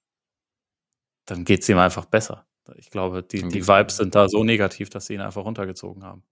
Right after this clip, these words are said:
Speaker 2: Das kann gut sein. Wobei sein Wurf auch ein bisschen komisch aussieht mittlerweile, oder? Es ist irgendwie so ein bisschen der Rhythmus verloren gegangen, oder hab ich, hab, hab ich so den, den Eindruck,
Speaker 1: Es liegt
Speaker 2: also, weißt du, so
Speaker 1: alles
Speaker 2: eine
Speaker 1: an Trae Young.
Speaker 2: <laughs>
Speaker 1: Trae Young hat auch seine Wurfbewegung kaputt gemacht.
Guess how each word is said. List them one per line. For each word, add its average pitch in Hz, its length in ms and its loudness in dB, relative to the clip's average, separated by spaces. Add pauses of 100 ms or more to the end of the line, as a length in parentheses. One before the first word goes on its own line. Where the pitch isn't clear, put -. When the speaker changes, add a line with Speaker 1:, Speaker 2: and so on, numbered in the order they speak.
(680)
Speaker 2:
Das - 160 -4
kann 98 140 2
gut 98 120 0
sein. 95 160 2
Wobei 95 160 4
sein 113 140 6
Wurf 143 140 6
auch 113 80 2
ein 104 60 -2
bisschen 127 180 -2
komisch 131 300 0
aussieht 92 280 -4
mittlerweile, 85 440 -2
oder? 110 160 2
Es - 100 0
ist - 80 -6
irgendwie 104 140 -2
so 110 60 -2
ein 110 40 -4
bisschen 110 140 -2
der 87 100 4
Rhythmus 127 260 4
verloren 82 300 0
gegangen, 82 240 -6
oder 85 140 -6
hab 90 100 -6
ich, 92 100 -18 (1120)
hab, 92 140 -10 (120)
hab 92 120 -8
ich 87 120 -10
so 92 80 -8
den, 87 260 -8
den 90 160 -14
Eindruck, 90 220 -14
Speaker 1:
Es - 40 -4
liegt 117 160 -2
Speaker 2:
also, - 20 0
weißt 98 120 0
du, 135 40 6
so 147 60 8
Speaker 1:
alles 151 200 4
Speaker 2:
eine 131 80 2
Speaker 1:
an 120 100 4
Trae 107 320 0
Young. 92 120 -4 (580)
Speaker 2:
<laughs> - 1160 -14
Speaker 1:
Trae 113 220 6
Young 120 140 4
hat 120 100 2
auch 131 200 6
seine 120 260 6
Wurfbewegung 95 440 2
kaputt - 300 -8
gemacht. 87 240 -20